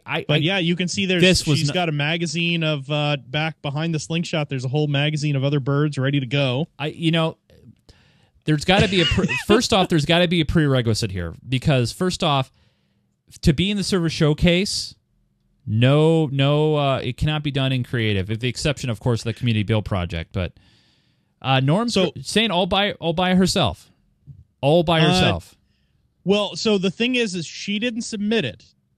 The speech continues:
Speaker 1: Okay.
Speaker 2: Like I said, Water Devil and Norm five one nine one two both submitted it. So I don't, it doesn't say for sure, but she is saying in the chat room, 'cause she's in the chat room right now, that she did it all by herself.
Speaker 1: This is
Speaker 2: And, uh,
Speaker 1: incredible.
Speaker 2: I'm gonna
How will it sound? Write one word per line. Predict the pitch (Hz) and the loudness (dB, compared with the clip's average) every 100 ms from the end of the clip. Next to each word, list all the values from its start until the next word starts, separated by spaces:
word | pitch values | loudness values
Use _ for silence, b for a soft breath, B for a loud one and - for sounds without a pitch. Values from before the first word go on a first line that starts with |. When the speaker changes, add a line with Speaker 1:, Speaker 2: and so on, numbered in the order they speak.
| _ _ _ - - | _ _ _ -16 -6
Speaker 1:
Okay. | 113 135 | -2 0
Speaker 2:
Like | 98 | 0
I | |
said, | 147 185 143 107 - - | -2 -2 -2 -4 -10 -8
Water | 135 147 185 190 | -2 0 0 0
Devil | 190 185 196 156 | -2 -2 -4 -4
and | 147 143 | -6 -2
Norm | 151 156 165 160 143 | 0 0 0 -2 -4
five | - 156 156 | -4 -2 0
one | 151 147 | -2 0
nine | 147 147 | 0 -2
one | 143 | -4
two | 131 175 | -4 -4
both | 151 156 - | 0 0 -2
submitted | 151 127 165 165 127 | -6 -2 0 2 0
it. | 120 _ _ _ _ _ | -2 _ _ _ _ _
So | - 165 147 147 | -4 0 2 2
I | |
don't, | 196 220 - | 0 -4 -8
it | 101 151 | -10 -4
doesn't | 151 165 190 | -2 -2 -2
say | - 202 | 0 0
for | - 196 | 0 -4
sure, | - 233 160 | 0 0 0
but | 165 165 | 0 -2
she | - 175 | -2 0
is | 220 - | 0 -2
saying | 233 220 220 | -4 -2 -2
in | |
the | 220 | -4
chat | - 185 175 | -4 -4 -4
room, | 196 | -6
'cause | - 151 | -6 -8
she's | 139 151 | -6 -4
in | |
the | 180 | -4
chat | 175 170 | -6 -6
room | 170 | -6
right | 175 | -4
now, | 175 139 | -4 -4
that | 123 | -6
she | - 139 | -12 -8
did | 131 | -6
it | 123 | -6
all | 135 143 160 | -2 -2 0
by | 160 | -2
herself. | 156 156 - 123 120 - | -2 -4 -2 -2 -2 -6
Speaker 1:
This | - 208 220 - - | -2 0 0 -4 0
is | 147 127 110 | 2 4 2
Speaker 2:
And, | 127 131 123 123 | 2 2 4 6
uh, | 120 123 | 4 4
Speaker 1:
incredible. | 269 220 143 113 | 4 4 4 2
Speaker 2:
I'm | - | 2
gonna | 147 | 2